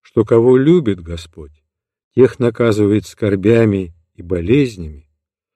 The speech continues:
чтобы принять в свою славу по смерти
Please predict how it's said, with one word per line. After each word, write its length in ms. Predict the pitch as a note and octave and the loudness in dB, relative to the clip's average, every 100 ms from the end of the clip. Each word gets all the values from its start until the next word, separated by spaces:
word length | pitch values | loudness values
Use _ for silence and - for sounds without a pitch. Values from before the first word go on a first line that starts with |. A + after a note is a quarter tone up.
| _ _ | _ _
чтобы 320 | _ A#2+ C3 | _ 0 2
принять 640 | B2+ C3 D3 D3+ D3+ - | 4 2 2 0 -2 -18
в 60 | - | -14
свою 340 | - A#2 A#2 | 0 2 2
славу 600 | G#2+ - A2 D3+ E3 G2+ | -2 -4 0 2 0 -2
по 180 | E2+ F2+ | -8 -12
смерти 680 | E2+ - F#2 E2+ E2 _ | -10 -8 -6 -8 -12 _